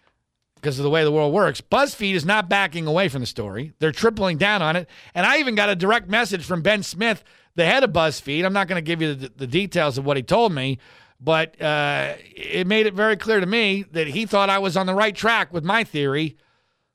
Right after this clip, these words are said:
and that he's very eager for the truth of this whole thing to come out. That doesn't sound like a guy who's worried to me about having gotten the essence of that story right. But proving it is another matter entirely. And I,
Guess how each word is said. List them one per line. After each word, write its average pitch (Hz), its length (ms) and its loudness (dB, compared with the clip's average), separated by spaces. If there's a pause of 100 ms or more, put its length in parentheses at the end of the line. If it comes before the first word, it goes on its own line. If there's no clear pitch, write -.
(380)
and 156 220 -2
that 160 140 0
he's 208 240 0
very 208 260 2
eager 190 360 -2
for 165 220 0
the 156 140 -2
truth 196 380 -4
of 156 60 -4
this 180 180 -2
whole 190 160 2
thing 190 220 -2
to 170 60 -6
come 196 200 -2
out. 208 320 -2 (520)
That 214 140 2
doesn't 247 260 2
sound 247 220 2
like 233 140 0
a 202 40 -4
guy 214 220 2
who's 175 160 -2
worried 147 480 0 (220)
to 151 100 -6
me 127 400 -2 (420)
about 160 240 0
having 170 280 0
gotten 160 220 -2
the 151 160 -2
essence 151 320 -4
of 139 60 -6
that 147 180 0
story 139 320 -4
right. 117 380 -10 (880)
But - 160 -4
proving 294 480 2
it 214 220 -2
is 160 120 -4
another 196 440 0
matter 190 480 0 (120)
entirely. 147 720 -6 (960)
And 123 140 -4
I, 214 220 0